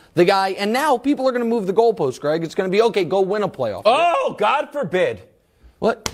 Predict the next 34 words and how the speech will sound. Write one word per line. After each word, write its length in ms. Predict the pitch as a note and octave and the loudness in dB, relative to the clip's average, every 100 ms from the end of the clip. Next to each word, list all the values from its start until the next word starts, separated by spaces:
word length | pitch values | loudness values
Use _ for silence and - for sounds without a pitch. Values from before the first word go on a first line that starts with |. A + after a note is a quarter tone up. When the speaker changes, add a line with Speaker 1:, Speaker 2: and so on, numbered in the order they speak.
| - - _ - | -12 -20 _ -2
Speaker 1:
It, 40 | D#4+ | 0
it, 520 | D4+ D4+ C#4 C#4 - | 2 0 -2 -2 2
it 40 | |
Speaker 2:
Oh, 120 | A#3+ B3 | 4 4
we 100 | A#3+ | 2
a-, 180 | A3+ A#3 | 0 -4
we 100 | G#3 | -2
asked 320 | A3+ C4 B3+ | 0 -2 -4
one 140 | B3 A3+ | -4 -2
of 60 | |
the 60 | F#3+ | -2
greatest 500 | C#3 F#3+ A#3 C4+ - | -2 0 0 0 -6
quarterbacks 720 | F#3+ A3+ A#3 F#3 E3 E3 - - - - | 0 2 2 0 0 0 -4 -18 -20 0
in 180 | G3 B3 | 0 2
the 80 | |
league 540 | A#3 A3+ A3 E3 F#3 - - | 2 2 2 2 -2 -10 -2
on 180 | F3 | -2
God's 360 | D#3 G3 A3 E3 | 2 2 2 -2
green 260 | F#3 F#3+ F3 | -4 -2 0
earth 240 | E3 D3 | -2 -4
to 100 | - | -4
win 520 | E3 D3 G#3 A3 G#3+ - _ - | -4 0 0 -2 -6 -12 _ -4
a 60 | |
playoff 500 | D3+ E3 D3+ A#2+ G2+ | -4 0 2 2 0
game. 240 | A2+ F#2+ E2+ - - | -4 -6 -8 -16 0
Now, 140 | A#2+ | 0
Jalen 320 | B2+ A3+ C#4 A#3 | 4 2 2 0
Hurts 260 | E4+ - | -2 -4
didn't 220 | - F#3 | 0 0
win 140 | D3 B2+ | 2 -2
a 60 | |
playoff 380 | A#2 A#2+ G2+ G2 | -2 0 0 -2
game, 280 | - G2 C#3 | -4 -6 -6
Speaker 1:
Mm-hmm. 140 | C3 | -8